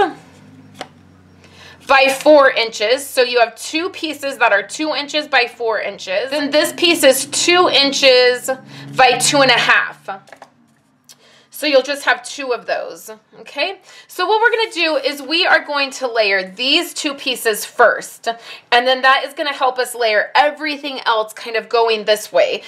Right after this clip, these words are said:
So instead of trying to put this in the middle and get it straight and make sure that everything's lined up. We'll just start with these pieces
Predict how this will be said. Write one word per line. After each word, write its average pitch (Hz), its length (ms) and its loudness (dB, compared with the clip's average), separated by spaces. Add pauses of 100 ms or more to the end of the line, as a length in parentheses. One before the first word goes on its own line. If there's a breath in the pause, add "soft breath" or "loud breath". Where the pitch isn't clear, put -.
(200 loud breath)
So 320 200 2
instead 320 680 2
of 370 180 0
trying 269 320 0
to 220 240 -4 (180)
put - 360 -4
this 254 220 2
in 262 100 -4
the 214 120 0
middle 247 480 4 (280 loud breath)
and 240 160 0
get 247 120 2
it 226 160 0
straight 254 720 0
and 240 160 -2
make 240 180 -2
sure 254 180 -2
that 233 180 2
everything's 233 500 -2
lined 214 380 2
up. 247 360 2 (240 loud breath)
We'll 339 220 4
just 330 340 -2
start 247 600 2 (100)
with 220 360 0 (100)
these 285 340 -6
pieces 247 520 -4